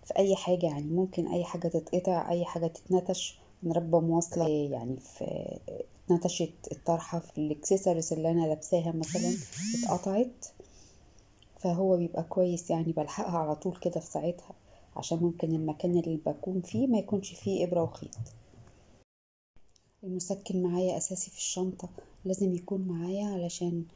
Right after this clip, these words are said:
آه، دايما بصدع اما اكون برا البيت، واوقات كتير ما بكونش واكلة فبصدع، فباخد اخف حاجة اللي هو البنادول. وطبعا ال-،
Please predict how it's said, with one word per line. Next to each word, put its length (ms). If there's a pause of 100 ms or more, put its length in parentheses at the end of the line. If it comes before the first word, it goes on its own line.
(360)
آه، 440 (600)
دايما 460
بصدع 520 (380)
اما 120
اكون 220
برا 240
البيت، 380
واوقات 460
كتير 320
ما 100
بكونش 400
واكلة 320
فبصدع، 680 (460)
فباخد 400
اخف 320
حاجة 340
اللي 100
هو 160
البنادول. 640 (140)
وطبعا 580 (720)
ال-، 260